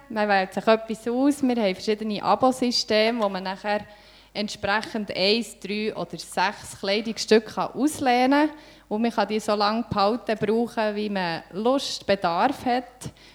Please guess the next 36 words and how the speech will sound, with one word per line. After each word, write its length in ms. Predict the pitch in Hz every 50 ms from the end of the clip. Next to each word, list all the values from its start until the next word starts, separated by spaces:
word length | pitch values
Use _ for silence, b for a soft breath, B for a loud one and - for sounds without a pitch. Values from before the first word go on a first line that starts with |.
| b b b -
Und 140 | - 208 202
wenn 120 | 208 202
es 80 | 196 214
einem 220 | 208 214 214 214
eben 140 | 214 220 208
dann 100 | 220 208
vielleicht 220 | 240 233 240 233
verleidet 540 | - 226 202 196 190 196 214 254 285 285 - 381 440
ist, 160 | - - -
<laughs> 20 |
oder 140 | 269 240 - - 196 214 269 254 262 254 208 226 - 175 - B B B B B B B
genau, 280 | - 208 208 214 226 240
kann 220 | - - 233 220
man 80 | 220 208
es 60 | -
zurückbringen 500 | - 233 254 285 - - 240 233 226 233
und 80 | 220 214
etwas 300 | 214 - 226 208 - -
Neues 580 | 185 180 185 185 208 208 - - - - - - _ _ - - _ _ _ - - -
auslehnen. 680 | 196 196 - - 175 160 147 143 135 131 - - 151 - - _ _ b b b b b b b b b
Und 320 | - 196 208 208 202 180 - -
es 200 | - 185 196 -
hat 220 | 196 180 180 -
Umziehkabinen, 800 | - 233 269 269 - 285 254 254 - - 254 240 - 226 220 220
also 220 | 214 202 196 202 196
es 80 | -
ist 100 | 220 202
wirklich 240 | 220 240 247 - -
wie 60 | 262
in 100 | 247 240
einem 100 | 220 202
Laden, 300 | 190 190 208 - 233 226
man 140 | 226 220 214 - - -
probiert 420 | 214 208 202 208 196 196 190 -
es 80 | - -
an, 500 | - - 180 180 190 196 202 208 208 -